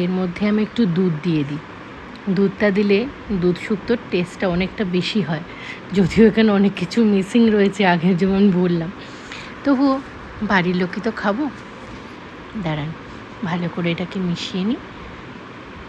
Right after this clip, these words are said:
এদিকে আমি শুক্তোটাকে ঢাকা দিয়ে দিয়েছি, শুক্তোটা নিজের মতো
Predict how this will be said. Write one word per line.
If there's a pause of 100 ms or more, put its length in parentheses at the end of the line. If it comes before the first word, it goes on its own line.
(3250)
এদিকে
আমি
শুক্তোটাকে
ঢাকা
দিয়ে
দিয়েছি,
শুক্তোটা
নিজের
মতো